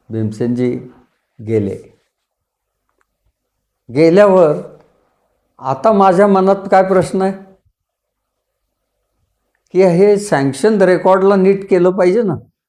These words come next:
पैसे तर देऊन बसलो, हे करायचं आहे. तेवढ्यात मला आमच्या हेड ऑफिसचा फोन आला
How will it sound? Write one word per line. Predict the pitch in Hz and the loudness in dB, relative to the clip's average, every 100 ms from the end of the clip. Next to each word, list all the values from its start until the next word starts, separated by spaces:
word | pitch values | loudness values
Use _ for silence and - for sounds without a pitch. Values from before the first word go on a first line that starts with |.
| _ | _
पैसे | 135 127 - 165 | -4 -2 -2 0
तर | 170 | 0
देऊन | 151 170 170 | 2 0 2
बसलो, | 160 151 156 | 0 -2 0
हे | 151 | 0
करायचं | 156 139 139 135 | 0 -2 -2 -4
आहे. | 123 123 _ _ _ _ _ _ _ _ _ _ _ _ _ - | -10 -14 _ _ _ _ _ _ _ _ _ _ _ _ _ -4
तेवढ्यात | 190 247 254 | 0 0 2
मला | 240 226 | 2 2
आमच्या | 208 190 196 | 2 0 2
हेड | 156 185 | 2 4
ऑफिसचा | 233 214 214 220 185 | 4 2 0 0 -2
फोन | - 147 131 | 0 0 0
आला | 87 | -2